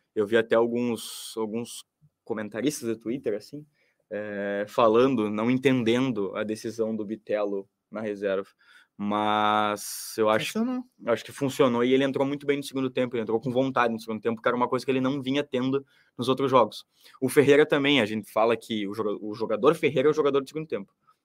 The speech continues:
Speaker 1: A gente brinca disso, claro, ele tem os bons jogos dele, tem os bons momentos dele, mas quando ele entra no segundo tempo, parece que ele entra muito melhor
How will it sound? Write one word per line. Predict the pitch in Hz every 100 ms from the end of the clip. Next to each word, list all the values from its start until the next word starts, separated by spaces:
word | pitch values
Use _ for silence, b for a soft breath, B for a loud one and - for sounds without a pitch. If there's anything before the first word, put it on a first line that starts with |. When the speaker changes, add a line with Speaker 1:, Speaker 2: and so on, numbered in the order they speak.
| -
Speaker 1:
A |
gente | 107 113
brinca | 104 120 135
disso, | 104 117 151 -
claro, | 120 123 117 B B
ele | 104 104
tem | 101 117
os | 127 107 - - -
bons | 104 107 123
jogos | 113 110 101
dele, | 110 139
tem | 135
os | 120
bons | 107 113 113
momentos | 110 107 104
dele, | 101 110
mas | 127 113
quando | 123
ele | 120
entra | 127 143
no | 139
segundo | 139 135
tempo, | 127 123 131
parece | 131 131
que | 135
ele | 135
entra | 135 135
muito | 131 151 175
melhor | 170 147 117 131